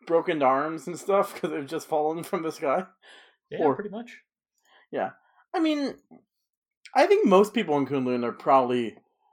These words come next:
Speaker 1: modern people in Kunlun are probably, like, plane survivors. Because how else would you get there? No one else knows it exists.
Speaker 2: <laughs> It's true.
Speaker 1: Yeah.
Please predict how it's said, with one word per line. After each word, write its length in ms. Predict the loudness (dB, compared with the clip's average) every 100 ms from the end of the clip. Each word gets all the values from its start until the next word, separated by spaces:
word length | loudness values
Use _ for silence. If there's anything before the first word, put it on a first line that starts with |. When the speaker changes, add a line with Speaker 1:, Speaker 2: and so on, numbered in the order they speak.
| _ _ _ _ _ _ -10
Speaker 1:
modern 720 | -6 -4 4 8 8 8 2 -4
people 200 | -4 -4
in 100 | -4
Kunlun 320 | -4 -4 -2
are 100 | -4
probably, 280 | -2 -2 0
like, 200 | -6 -6
plane 240 | -6 -6
survivors. 680 | -2 2 2 2 -8 -10 -20 _ _ _ _ -12
Because 320 | -6 -4 2
how 200 | 8 8
else 140 | 8 2
would 160 | -4
you 80 | -2
get 200 | -4 -4
there? 220 | -6 -8 -2
No 140 | 2
one 100 | 4
else 180 | 4 2
knows 240 | -2 -4
it 80 | -6
exists. 540 | -8 -6 -8 -10 -18 -20 _ _ _ _
Speaker 2:
<laughs> 720 | -16 -16 -20 -20 -20 -20 _ -20 _ _ -20 -20 _ _ _ _ _ _
It's 100 | -12
true. 300 | -6 -6 -8 _ _ _ _ _ _ _ -14
Speaker 1:
Yeah. 160 | -14